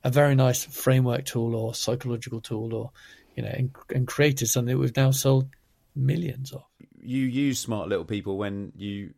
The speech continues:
Speaker 2: invented that, did you? In, in your mind, along with other tools?
Speaker 1: One of the Triz, um, principles is, you know, spinning something or using another dimension. Um, uh,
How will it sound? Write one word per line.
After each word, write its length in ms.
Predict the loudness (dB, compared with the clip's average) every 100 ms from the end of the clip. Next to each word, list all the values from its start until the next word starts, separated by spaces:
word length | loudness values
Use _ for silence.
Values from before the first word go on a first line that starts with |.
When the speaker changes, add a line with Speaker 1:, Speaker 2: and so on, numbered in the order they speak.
| -8
Speaker 2:
invented 400 | -4 -2 -4 -8
that, 140 | -10
did 140 | -14
you? 80 | -18 -20 _ _ -10
In, 120 | -8
in 180 | -6 -4
your 160 | -4
mind, 300 | -2 -4 -2
along 260 | 0 2 2
with 140 | 2
other 180 | 2 0
tools? 480 | -2 -6 -8 -16 -18 _ _ _ _ -4
Speaker 1:
One 240 | 4 6
of 140 | 6
the 160 | 4 0 -4 -2
Triz, 360 | 6 6 6 0 -8
um, 260 | -4 -2 -4
principles 600 | 2 2 2 0 0 0
is, 400 | 0 -2 -2 -6 -6
you 80 | -6
know, 140 | -2
spinning 520 | 2 2 2 2 0
something 380 | 0 -2 -2 -2
or 140 | -2 -2
using 340 | -2 -2 0
another 240 | 0 0
dimension. 680 | 0 -2 -2 -2 -2 -2 -4 -8 -14 -6 0
Um, 340 | 2 2 -2 -6 -18
uh, 60 | -14